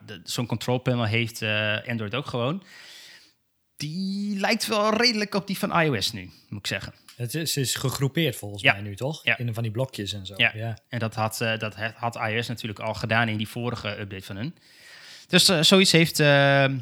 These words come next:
Speaker 1: ehm, Google nu ook. Alleen, d-, d-, er zijn nog wel wat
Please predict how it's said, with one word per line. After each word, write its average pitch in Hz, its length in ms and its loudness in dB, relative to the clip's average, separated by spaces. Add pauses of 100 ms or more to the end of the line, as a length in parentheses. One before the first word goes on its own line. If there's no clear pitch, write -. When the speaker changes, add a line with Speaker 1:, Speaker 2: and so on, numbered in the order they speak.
(880)
Speaker 1:
ehm, 113 720 4 (440)
Google 214 300 4
nu 143 160 8
ook. - 340 2 (320)
Alleen, 185 260 8
d-, 180 160 -8 (120)
d-, - 20 -8
er 220 60 -2
zijn 233 180 4
nog 226 100 4
wel 202 140 2
wat 190 240 0